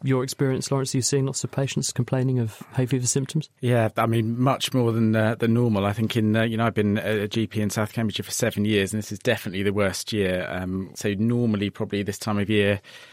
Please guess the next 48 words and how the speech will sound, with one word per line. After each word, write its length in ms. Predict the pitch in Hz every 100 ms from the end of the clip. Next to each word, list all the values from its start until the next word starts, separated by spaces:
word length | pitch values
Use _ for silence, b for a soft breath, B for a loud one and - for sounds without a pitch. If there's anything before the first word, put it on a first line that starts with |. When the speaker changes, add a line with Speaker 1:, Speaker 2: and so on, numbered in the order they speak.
| B _
Speaker 2:
maybe 380 | 107 104 110 104 -
four 320 | - - 117
or 60 |
five 320 | 104 120 113 -
consultations, 880 | 110 110 117 113 - 107 107 95
uh, 200 | 113 110 -
a 80 | 107
week 320 | 113 - -
with 240 | 113 -
people 220 | - 113 113
with 100 | 110
hay 160 | 110
fever 240 | - 101 104
problems. 400 | 117 110 110 113 -
I 80 | 107
think 160 | 104 98
we're 100 | 104
kind 180 | - 104
of 80 |
more 160 | 113 104
like 220 | 104 90
twenty, 300 | - 110 101
twenty-five 840 | 98 110 101 98 110 104 98 - -
at 100 | -
the 60 | 104
minute. 320 | 98 98 -
So 120 | 117
it's, 280 | 107 - -
uh, 100 | 110 - b b
certainly 500 | - - 143 120 95
a 60 | 101
bad 220 | 104 101
year 160 | 104 92
for 240 | 98 95
it. 120 | - _ B B B B
Speaker 1:
And 300 | 135 127 - -
if 180 | 143 -
you 280 | 127 127 - _
see 200 | - 143
a 60 | 123
patient 360 | 120 107 117
with 120 | 117
those 180 | 113 107
symptoms, 400 | - 110 113 110
what 140 | 127 -
do 120 | 123
you 60 |
advise? 400 | 113 123 165 110